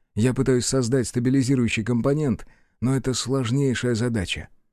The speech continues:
Он виновато развел руками. «К тому же я также начал работать над зельями для сельскохозяйственных работников, те, что мы обсуждали на собрании. Приходится рассеивать внимание, поэтому прогресс в исследовании улучшений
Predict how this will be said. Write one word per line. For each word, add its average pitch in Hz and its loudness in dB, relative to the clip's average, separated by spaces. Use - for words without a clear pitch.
Он 196 4
виновато 120 2
развел 98 -2
руками. 76 -6
«К - -14
тому 156 0
же 127 2
я 117 2
также 123 0
начал 117 0
работать 127 0
над 110 2
зельями 131 2
для 135 4
сельскохозяйственных 147 0
работников, 107 -2
те, 214 4
что 147 0
мы 151 0
обсуждали 160 2
на 110 0
собрании. 110 -2
Приходится 208 2
рассеивать 165 2
внимание, 123 2
поэтому 131 0
прогресс 139 2
в 131 2
исследовании 127 2
улучшений 123 0